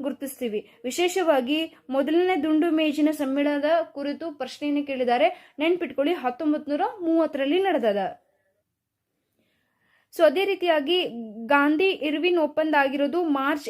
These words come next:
ಎಂಟು, ಹತ್ತೊಂಬತ್ ನೂರ ಮೂವತ್ತೊಂದು. So, ಪ್ರಶ್ನೆ ಆಗಿದೆ, ನೆನ್ಪಿಟ್ಕೊಳ್ಳಿ, ಗಾಂಧಿ ಇರ್ವಿನ್ ಒಪ್ಪಂದ ಮಾರ್ಚ್ ಎಂಟು, ಹತ್ತೊಂಬತ್ ನೂರ ಮೂವತ್ತೊಂದು.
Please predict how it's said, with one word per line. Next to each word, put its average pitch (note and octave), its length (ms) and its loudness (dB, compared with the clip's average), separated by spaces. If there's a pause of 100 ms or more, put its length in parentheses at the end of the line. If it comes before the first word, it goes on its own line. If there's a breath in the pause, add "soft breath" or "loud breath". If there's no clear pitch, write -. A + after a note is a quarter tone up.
ಎಂಟು, D4+ 340 0
ಹತ್ತೊಂಬತ್ D4 540 -2
ನೂರ C#4+ 160 2 (540)
ಮೂವತ್ತೊಂದು. C#4+ 720 0
So, F4+ 180 -4
ಪ್ರಶ್ನೆ C#4+ 520 -6
ಆಗಿದೆ, D4+ 420 -2
ನೆನ್ಪಿಟ್ಕೊಳ್ಳಿ, D4 600 0
ಗಾಂಧಿ C4+ 640 0
ಇರ್ವಿನ್ D4 500 -2
ಒಪ್ಪಂದ C4+ 380 -4 (440 loud breath)
ಮಾರ್ಚ್ E4 360 0 (100)
ಎಂಟು, D4+ 300 0
ಹತ್ತೊಂಬತ್ D4 520 -4
ನೂರ D4 120 2
ಮೂವತ್ತೊಂದು. C#4 840 0